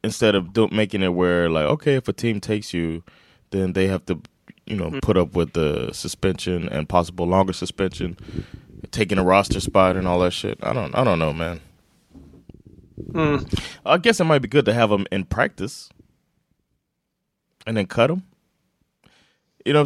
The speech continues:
Speaker 1: I'm saying? Have him, uh, for your D Bs, <laughs> if you wanna look at it like that from a team's perspective.
Speaker 2: Yeah, that's actually a good point. You could, um, you could use him to make your team better.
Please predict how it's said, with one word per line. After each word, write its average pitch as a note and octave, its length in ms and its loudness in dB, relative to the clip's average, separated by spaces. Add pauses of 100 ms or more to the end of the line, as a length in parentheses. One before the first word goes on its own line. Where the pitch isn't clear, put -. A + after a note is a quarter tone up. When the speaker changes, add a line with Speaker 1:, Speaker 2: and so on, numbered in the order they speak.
Speaker 1:
I'm D#3+ 60 6
saying? C3 100 4
Have C3 240 2
him, A#2 240 4
uh, A1 240 -4
for C#3 140 0
your A2+ 120 6
D A#2 180 6
Bs, C3 460 0 (300)
<laughs> - 920 -6
if G#2+ 140 -4
you A#2 80 0
wanna A2+ 160 6
look A2 160 4
at G#2+ 100 6
it G2 40 4
like F#2+ 180 6
that A2+ 160 0
from F2+ 240 0
a F2 40 -2
team's A2 300 -4
perspective. - 540 -8 (1040)
Speaker 2:
Yeah, C#3 400 2 (340)
that's E3 320 2
actually G3+ 360 2
a - 20 -4
good C#3+ 180 4
point. F#3 320 2 (160)
You D3+ 160 -2
could, D3 240 2
um, C#3 360 4 (1200)
you C#3 140 4
could F#3 320 2
use D3 240 4
him C#3+ 120 4
to C#3+ 120 0
make C3 180 4
your D3 100 4
team C#3 260 4
better. C#3+ 340 2